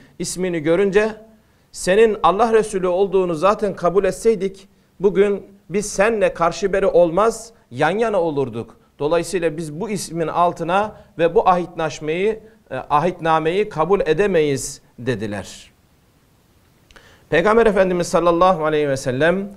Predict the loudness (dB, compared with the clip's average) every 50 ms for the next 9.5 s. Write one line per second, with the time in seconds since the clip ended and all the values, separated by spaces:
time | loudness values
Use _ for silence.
0 | -20 -20 _ _ -2 0 0 2 2 0 0 2 2 2 2 4 4 2 2 2
1 | 0 -2 -2 -2 -4 -4 -4 0 2 2 2 2 0 -4 -12 -20 _ _ _ _
2 | -6 -6 -6 -6 -6 -4 -2 -2 -2 -2 -4 -6 -10 -12 -8 -6 -4 -2 -2 -2
3 | -2 -2 -4 -6 -6 -2 0 0 2 2 0 -2 -4 -10 -20 -20 -20 _ _ _
4 | _ _ -4 -4 -2 -2 0 4 4 4 4 2 -4 -14 -20 -20 -20 -20 -8 _
5 | 2 4 4 4 4 2 4 4 6 4 4 2 0 -6 -14 -20 -20 _ _ 2
6 | 4 4 6 4 4 2 -2 -6 -2 0 0 2 2 2 2 4 2 2 2 2
7 | 2 2 2 2 0 0 -2 -2 -6 -8 -6 -6 -4 -2 -2 -2 -2 -2 0 0
8 | 0 0 0 0 -2 0 2 4 4 4 4 2 2 2 2 2 2 -2 -2 -2
9 | -2 -2 -2 -2 0 2 2 2 0